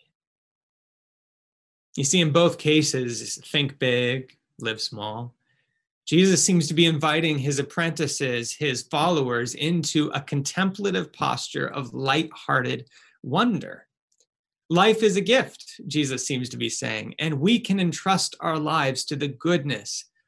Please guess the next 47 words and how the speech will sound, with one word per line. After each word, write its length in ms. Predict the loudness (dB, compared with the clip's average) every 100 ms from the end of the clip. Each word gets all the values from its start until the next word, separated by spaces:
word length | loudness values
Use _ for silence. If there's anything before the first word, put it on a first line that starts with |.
| _
of 160 | -10 -6
the 80 | -6
giver. 400 | -4 -6 -8 -18 -20 _ _ _ _ _ _ _ _ _
See, 140 | 0
I 60 | 2
think 240 | 2 2
one 160 | 4 4
of 120 | 4
the 320 | 4 2 0 -4
problems 720 | 2 4 4 4 0 -2 -2
with 160 | -4 -4
an 140 | -4
unhealthy 600 | -2 -2 -2 -2 -2 -4
focus 480 | -2 0 2 2 0
on 260 | 0 -2 -2
material 580 | -4 0 2 4 2 0
acquisition, 760 | -2 -2 -8 -2 0 0 -4
or 220 | -4 -4
mammon, 560 | -2 0 2 2 0 -2
as 240 | -6 -10
Jesus 500 | -4 -4 -2 -6 -8
talks 320 | -6 -4 -4 -6
about 240 | -6 -6
it, 160 | -10 _ -20 -20 _ _ -4
is 140 | 2
that 120 | 2
it 140 | 2 2
often 400 | 2 4 2 2
trains 680 | 0 -2 0 2 4 2 2
our 160 | 0
hearts 320 | 0 0 0 -2
and 100 | -2
minds 440 | 0 0 0 -4
to, 280 | -2 -2 -2
to 100 | -6
feel 600 | -10 -4 2 6 6 6
and 120 | 2 0
to 80 | -2
think 480 | -4 -2 -2 -2 -2
and 180 | -4
to 140 | -2 -2
inhabit 520 | -2 0 0 2 0
the 80 | 0
world 440 | 0 2 2 2
by 160 | 2 2
and 160 | 0
large 500 | 0 0 -2 -6 -16